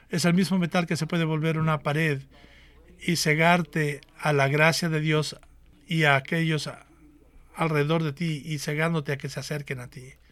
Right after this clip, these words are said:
Y ser vulnerable y hablar de, honestamente, acerca de tus temores y expectativas y desalientos y gozos.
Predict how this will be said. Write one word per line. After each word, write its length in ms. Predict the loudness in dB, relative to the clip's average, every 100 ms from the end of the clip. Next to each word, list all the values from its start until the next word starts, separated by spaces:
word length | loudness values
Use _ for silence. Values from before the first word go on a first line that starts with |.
| -20 -20 -20 -20 -20 -20 _ _ _
Y 180 | -4 -2
ser 220 | 0 0
vulnerable 720 | 0 0 0 0 -2 -8 -14 -20 -20 _ _ _ _ -6
y 160 | 0
hablar 440 | 2 2 2 2 -2
de, 320 | -6 -10 -12 _ _ _ _ -6
honestamente, 720 | -2 0 0 0 -2 -2 -4
acerca 320 | -4 -4 -4
de 60 | -6
tus 200 | -8 -6
temores 520 | -4 -2 -2 -4 -6
y 40 |
expectativas 960 | -10 -8 -8 -8 -8 -8 -8 -10 -16 -20 -20 -20 -20 -20 -8
y 60 |
desalientos 680 | -6 -4 -2 -2 -2 -4 -8
y 80 | -6
gozos. 540 | -6 -6 -14 -16 -16